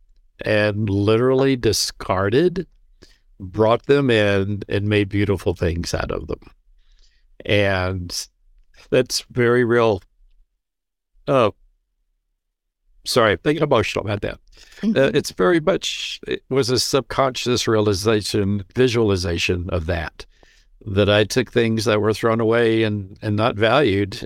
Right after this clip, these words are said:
Speaker 1: and photographed them and made beautiful objects out of them.
Speaker 2: Were you conscious of that in the process, or did it come to you
Speaker 1: Absolutely
Speaker 2: later
Speaker 1: not.
Speaker 2: on? Oh, that is,
Speaker 1: Absolutely not.
Speaker 2: that's neat.
Speaker 1: Yeah.
Speaker 2: Yes, I'm very interested in, at least from the writing standpoint, of where the,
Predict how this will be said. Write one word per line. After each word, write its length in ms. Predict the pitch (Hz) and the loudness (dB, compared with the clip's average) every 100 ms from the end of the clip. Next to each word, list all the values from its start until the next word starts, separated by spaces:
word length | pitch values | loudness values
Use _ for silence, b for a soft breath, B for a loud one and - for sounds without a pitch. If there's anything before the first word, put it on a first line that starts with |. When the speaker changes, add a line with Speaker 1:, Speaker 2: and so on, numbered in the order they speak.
| - | -6
Speaker 1:
and 560 | 113 101 98 98 92 98 | -2 0 0 -2 -4 -8
photographed 640 | - 120 110 113 113 107 - | -4 0 2 2 0 0 2
them 280 | 110 110 | 2 2
and 160 | 107 104 | 0 0
made 260 | 104 104 98 | 2 0 0
beautiful 840 | 101 101 104 107 98 98 95 107 | -2 0 0 2 2 2 0 -2
objects 560 | 95 90 92 98 - - | -2 -2 -2 -4 -4 -8
out 160 | - | -6
of 140 | - - | -8 -8
them. 220 | - - _ _ _ _ _ _ _ - | -12 -16 _ _ _ _ _ _ _ -2
Speaker 2:
Were 100 | 226 | 0
you 140 | 226 | 0
conscious 480 | - 247 247 277 - | 0 0 0 -2 -6
of 100 | 220 | 0
that 300 | 226 220 - - | 2 2 0 -4
in 120 | 202 | -4
the 80 | 185 | -2
process, 680 | - 202 226 - 311 - 196 | 0 0 0 -2 -2 -2 -4
or 120 | 165 | -4
did 80 | - | -6
it 0 | |
come 0 | |
to 60 | - | -2
you 60 | 127 | -2
Speaker 1:
Absolutely 420 | - 120 107 170 | -2 0 0 0
Speaker 2:
later 320 | 170 170 170 | -2 0 0
Speaker 1:
not. 80 | 170 | 0
Speaker 2:
on? 200 | 165 160 _ _ _ 175 | -2 -4 _ _ _ -2
Oh, 120 | 165 | 0
that 240 | - 202 | 2 0
is, 60 | 208 | -2
Speaker 1:
Absolutely 220 | 160 98 | -8 -14
not. 160 | - _ _ - | -16 _ _ 0
Speaker 2:
that's 260 | 202 - | 0 2
neat. 360 | 208 190 160 - _ _ _ _ - | 0 2 0 -2 _ _ _ _ -4
Speaker 1:
Yeah. 220 | 107 71 - | -4 -4 -2
Speaker 2:
Yes, 340 | 202 190 - | 2 2 0
I'm 200 | - 254 | 0 2
very 320 | 254 240 226 202 | 4 4 2 2
interested 600 | 202 196 196 - 196 175 | 0 -4 -6 -2 0 0
in, 240 | 170 170 _ _ _ _ _ _ _ _ - | 0 -2 _ _ _ _ _ _ _ _ 0
at 160 | 190 | 0
least 240 | 208 214 - | 2 -2 0
from 140 | 180 | 0
the 100 | 170 | 0
writing 340 | 160 175 175 165 | 2 2 2 -2
standpoint, 540 | - 160 - 170 151 | -2 -2 0 -2 -2
of 120 | 151 | -2
where 160 | 180 180 | -2 0
the, 240 | 160 143 | 0 -4